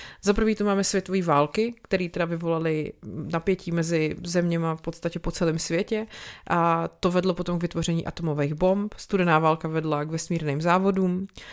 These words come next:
a vytvoření kosmických raket a vzniknul něco, čemu se tehdy říkalo World Wide Web, neboli prostě vzniknul jako internet.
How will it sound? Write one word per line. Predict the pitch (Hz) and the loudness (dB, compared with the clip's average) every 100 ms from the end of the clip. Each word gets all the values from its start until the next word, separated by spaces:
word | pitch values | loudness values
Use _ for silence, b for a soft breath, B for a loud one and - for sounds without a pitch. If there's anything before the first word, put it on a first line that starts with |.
| B | B
a | - | -2
vytvoření | 175 170 165 165 165 | 0 0 0 0 -2
kosmických | 165 170 - 143 - | -4 -6 -4 -6 -4
raket | 180 - 180 170 - | -4 0 0 0 -2
a | |
vzniknul | 160 147 170 165 175 165 165 160 - _ _ | -2 0 0 0 -4 -2 -2 -4 -8 _ _
něco, | 160 - 160 | -6 -2 -2
čemu | - 156 156 156 | -2 -2 -2 -2
se | 147 | -4
tehdy | 147 156 156 160 | -4 -2 0 -2
říkalo | 151 147 151 | -2 -2 0
World | 156 151 151 | 2 2 0
Wide | - - 143 147 | -4 -4 -4 4
Web, | 196 233 - B B B B 160 | 4 4 -2 B B B B -8
neboli | 151 156 | -2 -2
prostě | 147 151 - 156 | -2 -2 -2 -2
vzniknul | 165 175 160 139 | 0 0 -2 -4
jako | 151 - | -6 -2
internet. | 202 208 220 208 202 | 2 6 6 4 0